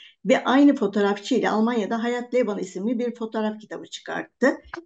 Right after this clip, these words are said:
İki bin on sekiz yılında Ralf Dimp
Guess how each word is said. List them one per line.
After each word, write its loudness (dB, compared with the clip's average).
İki 2
bin 4
on 8
sekiz 0
yılında -2
Ralf -2
Dimp 2